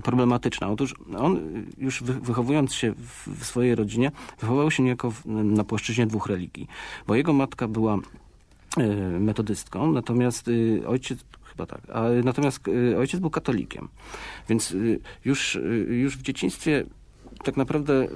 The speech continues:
można powiedzieć, był nieco nieokreślony religijnie. Y, natomiast, y, ta religia chyba tam w, w domu nie odgrywała jakiejś większej roli, więc, mm, więc w młodzieńczych latach, y,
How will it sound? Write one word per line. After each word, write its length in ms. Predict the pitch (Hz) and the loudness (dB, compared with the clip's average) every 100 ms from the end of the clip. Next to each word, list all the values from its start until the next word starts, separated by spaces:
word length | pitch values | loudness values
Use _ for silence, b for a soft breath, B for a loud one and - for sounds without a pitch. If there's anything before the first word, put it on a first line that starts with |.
| - | -10
można 260 | 82 131 135 | -4 -2 0
powiedzieć, 240 | 123 - | 0 -2
był 140 | 117 123 | 2 4
nieco 260 | 123 - 117 | 4 4 4
nieokreślony 800 | 123 120 - 95 - 110 87 78 B B - | 4 2 0 -2 2 2 0 -4 B B -4
religijnie. 600 | 107 107 104 87 62 - B B B B - | 2 2 2 -2 -4 -10 B B B B -6
Y, 380 | 107 107 107 107 | 0 2 2 4
natomiast, 680 | 110 123 - - 185 - - | 2 2 0 0 0 -4 -4
y, 680 | 165 160 165 170 175 170 - 180 175 202 - - - - | 0 2 2 0 -2 -2 -4 -8 -12 -16 -18 -20 -20 -6
ta 100 | 180 | 0
religia 320 | 170 175 180 | 0 0 0
chyba 180 | 160 170 | 0 -2
tam 200 | 165 156 | 0 -2
w, 260 | 151 - - 156 160 151 - | -2 -12 -14 -14 -14 -14 -6
w 60 | |
domu 200 | 156 156 | 2 4
nie 100 | 151 | 4
odgrywała 400 | 143 147 151 - | 2 0 0 2
jakiejś 320 | 131 117 107 - | 2 0 -6 0
większej 480 | 123 - 120 107 | 0 2 0 2
roli, 300 | 113 113 123 | 2 2 2
więc, 440 | 139 131 123 - - - | 2 2 2 -2 -6 -4
mm, 840 | 120 120 120 117 120 107 110 113 127 | 0 2 2 2 0 -4 -6 -6 2
więc 240 | 131 120 | 2 2
w 240 | 117 - 120 | -4 -10 0
młodzieńczych 560 | 123 120 202 - 123 | 2 4 4 2 -2
latach, 640 | - 123 110 - 143 170 - B B B B | 0 2 0 0 -2 -2 -8 B B B B
y, 40 | B | B